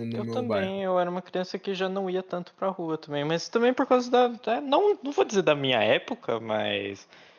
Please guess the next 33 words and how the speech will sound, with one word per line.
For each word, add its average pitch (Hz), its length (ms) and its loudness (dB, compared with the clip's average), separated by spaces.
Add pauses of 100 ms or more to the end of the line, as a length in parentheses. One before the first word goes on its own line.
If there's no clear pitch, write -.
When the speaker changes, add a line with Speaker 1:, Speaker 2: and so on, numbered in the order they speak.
(280)
Speaker 2:
a - 40 -14
galera 170 320 6
da 160 60 6
minha 151 160 2
idade 139 340 4 (320)
realmente 214 400 -2
não 285 120 -8
ia 185 160 2
muito 143 240 -6
pra 131 140 2
rua, 113 260 -4
né? 107 100 -2
A 107 40 -4
galera 110 420 0
ia 139 100 6
mais 147 260 0
pra - 200 -4
quadra, 113 540 4
assim, 110 260 -14
jogar 101 180 -6
uma 104 100 -2
bola, 117 300 2
mas 247 160 -2
eu 277 80 0
já 262 140 0
não 220 100 -2
era 202 100 0
uma 214 140 -4
criança 190 300 -8
que 214 80 -12
jogava 240 320 4
bola, 127 340 4
né? 117 120 -10